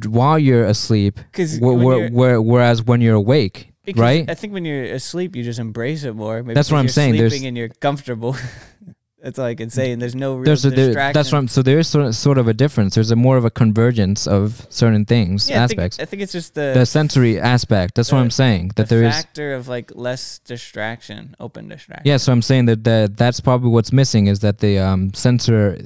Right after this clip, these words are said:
Speaker 1: the sen-, the maybe ple-, I guess pleasure, some more sensory, um,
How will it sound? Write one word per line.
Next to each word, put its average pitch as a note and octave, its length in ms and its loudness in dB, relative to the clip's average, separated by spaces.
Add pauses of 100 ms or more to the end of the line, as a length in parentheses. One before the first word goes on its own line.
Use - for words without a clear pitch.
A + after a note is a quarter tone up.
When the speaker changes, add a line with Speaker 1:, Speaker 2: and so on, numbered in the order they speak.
(100)
Speaker 1:
the A#2 100 0
sen-, A2+ 380 -4
the G#2 360 2 (440)
maybe A2+ 240 2
ple-, A2+ 280 2
I A#2+ 60 -4
guess B2 220 0
pleasure, F#3 720 0
some A2+ 320 0
more A2+ 280 4
sensory, G#2+ 840 0 (1000)
um, G2+ 380 4